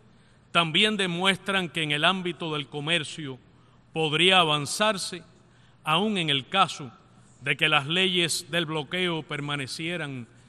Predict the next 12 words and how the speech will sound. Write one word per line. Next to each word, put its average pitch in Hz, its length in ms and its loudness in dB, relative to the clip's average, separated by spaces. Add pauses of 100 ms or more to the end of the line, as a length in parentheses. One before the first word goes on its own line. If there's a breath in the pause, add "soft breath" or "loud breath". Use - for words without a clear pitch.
sin 180 380 -2
modificación. 127 920 -10 (1700 soft breath)
Algunos 185 500 2
voceros 214 720 -2
estadounidenses 175 1300 -2 (840 soft breath)
han 208 220 2
expresado 202 920 2 (180)
que 170 140 2
el 180 80 4
ordenamiento 170 800 0
cubano 170 600 -2 (460 loud breath)
dificulta 170 1000 0